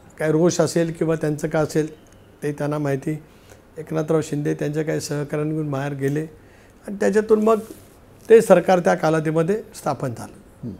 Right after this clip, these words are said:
Speaker 2: पण आत्ताचं, अ, अ, सुनीलजी, तुम्हाला प्रश्न विचारायचा हा आहे की तुम्ही खूप प्रदीर्घ राजकारण बघितलं आहे. म्हणजे तुम्ही आता आयडिओलॉजीचा उल्लेख केला, अ, वसंतदादांच्यापासूनचं राजकारण तुम्ही बघितलेलं आहे जवळनं. अगदी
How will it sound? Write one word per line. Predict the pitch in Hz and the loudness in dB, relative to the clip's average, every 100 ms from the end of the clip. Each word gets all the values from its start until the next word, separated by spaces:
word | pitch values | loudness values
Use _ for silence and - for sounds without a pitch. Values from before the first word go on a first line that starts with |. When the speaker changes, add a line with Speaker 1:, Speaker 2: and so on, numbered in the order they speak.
| - - - - | -16 -20 -20 6
Speaker 2:
पण | 214 208 | 8 8
आत्ताचं, | 233 - 185 185 | 6 6 8 12
अ, | 202 | 12
अ, | 202 165 110 131 131 120 120 113 - 127 113 | 10 6 -2 6 8 8 6 2 -2 0 0
सुनीलजी, | - 127 131 | 2 2 4
तुम्हाला | 135 120 127 | 4 4 4
प्रश्न | 120 110 - | 4 2 2
विचारायचा | 127 120 127 127 127 | 2 4 4 4 2
हा | 120 | 2
आहे | 113 | 2
की | 113 143 | 2 2
तुम्ही | 143 127 147 147 | 4 4 4 4
खूप | 160 156 | 2 4
प्रदीर्घ | 123 139 151 | 4 6 8
राजकारण | 151 113 - 123 | 8 6 4 2
बघितलं | 110 104 107 104 | 2 0 -2 -4
आहे. | 90 | -6
म्हणजे | 98 101 | -6 -2
तुम्ही | 113 117 | -2 2
आता | 120 | 2
आयडिओलॉजीचा | 104 117 120 120 120 | 4 4 4 2 0
उल्लेख | 117 117 117 - | 0 0 0 0
केला, | 117 117 - - - - - - | 0 0 -4 -18 -20 -20 -20 -6
अ, | 110 107 107 - | 0 0 -2 -6
वसंतदादांच्यापासूनचं | - 101 120 139 143 151 151 156 131 156 143 | -6 -4 2 4 6 6 6 6 4 4 8
राजकारण | 151 123 139 139 | 8 8 4 4
तुम्ही | 135 135 | 4 4
बघितलेलं | 110 117 117 104 | 4 2 2 2
आहे | 107 | 2
जवळनं. | 104 104 104 113 | 0 -2 -2 -2
अगदी | 104 120 | 0 -2